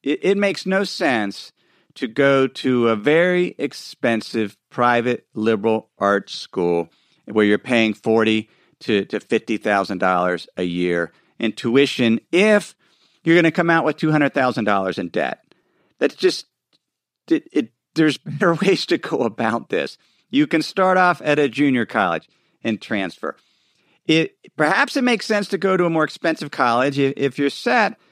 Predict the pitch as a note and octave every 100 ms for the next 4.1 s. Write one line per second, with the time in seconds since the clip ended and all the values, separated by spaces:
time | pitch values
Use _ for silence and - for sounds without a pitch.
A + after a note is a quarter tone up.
0 | _ _ _ - C#3+ C#3+ C#3 C#3 C#3 -
1 | C#3 C3 B2 A#2+ A2 _ _ _ _ _
2 | D3 - B3 C#4 - D#3+ E3+ E3 _ _
3 | _ _ _ _ _ _ _ - D3 D3